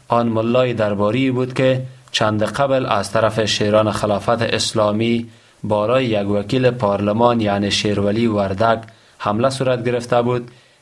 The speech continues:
که جنازه وی را عطاالله فیضانی خوانده بود. گفته می‌شود که این حمله را خلافت اسلامی سلسله انتقام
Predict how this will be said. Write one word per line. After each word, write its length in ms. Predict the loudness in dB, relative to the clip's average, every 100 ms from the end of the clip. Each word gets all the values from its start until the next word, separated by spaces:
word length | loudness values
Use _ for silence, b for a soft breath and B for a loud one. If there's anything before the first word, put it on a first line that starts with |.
| -4
که 160 | -2 0
جنازه 600 | 0 0 0 0 0 2
وی 260 | 0 2
را 260 | 0 -2 -4 -8 -6
عطاالله 640 | -2 0 0 0 0 0
فیضانی 800 | 0 -2 0 0 0 0 -2 -4 -12 _ _
خوانده 440 | -4 -2 2 2
بود. 320 | 2 0 -4 -12 -14 -6
گفته 280 | -4 0 0
می‌شود 480 | 0 0 0 -2 -2
که 140 | -2
این 240 | 0 0 0
حمله 380 | -2 0 0
را 320 | 0 0 -2 B B -10
خلافت 480 | -2 0 2 0 0
اسلامی 680 | -2 -2 0 0 0 0
سلسله 600 | 0 -2 -2 0 2 2 0
انتقام 760 | -2 -4 -2 0 2 0 -2